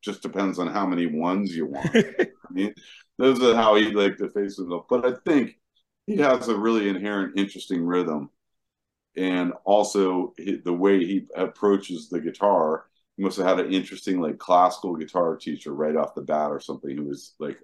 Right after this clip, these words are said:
Speaker 1: all these big voicings of chords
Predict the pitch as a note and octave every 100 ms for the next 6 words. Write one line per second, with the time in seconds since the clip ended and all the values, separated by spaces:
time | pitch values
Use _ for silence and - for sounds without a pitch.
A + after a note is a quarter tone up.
0 | - E2 F2 F#2+ F2 - F#2+ F#2 F2 D#2+
1 | F#2 F#2+ F#2+ E2+ D2+ D2+ D2+ - _ _
2 | _ E2+ D#2 - C#3+ G#2+ D#2+ E2 E2 -